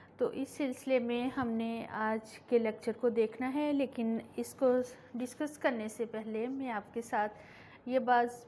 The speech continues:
फिर से शेयर करूँगी कि आपने अपने चैनल को ज़रूर सब्सक्राइब करना है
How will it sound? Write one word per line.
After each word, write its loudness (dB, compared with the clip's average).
फिर 0
से -2
शेयर 4
करूँगी 0
कि 0
आपने 2
अपने -6
चैनल -2
को 0
ज़रूर -2
सब्सक्राइब -2
करना 0
है -4